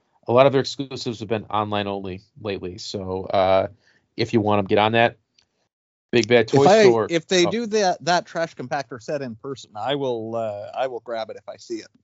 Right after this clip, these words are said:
Speaker 1: It seems fun. It's just, like, they're very inconsistent with, like,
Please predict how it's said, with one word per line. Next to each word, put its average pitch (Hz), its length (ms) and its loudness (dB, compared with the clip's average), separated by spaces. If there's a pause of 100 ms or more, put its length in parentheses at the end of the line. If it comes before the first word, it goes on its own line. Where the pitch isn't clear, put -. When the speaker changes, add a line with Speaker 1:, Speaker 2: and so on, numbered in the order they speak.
(960)
Speaker 1:
It 104 160 -10
seems 160 340 -6
fun. 143 340 2
It's 101 180 -6
just, - 180 -10
like, 120 280 -2
they're 110 120 -2
very 123 320 -2
inconsistent 110 560 -8
with, 98 180 -10
like, 92 200 -2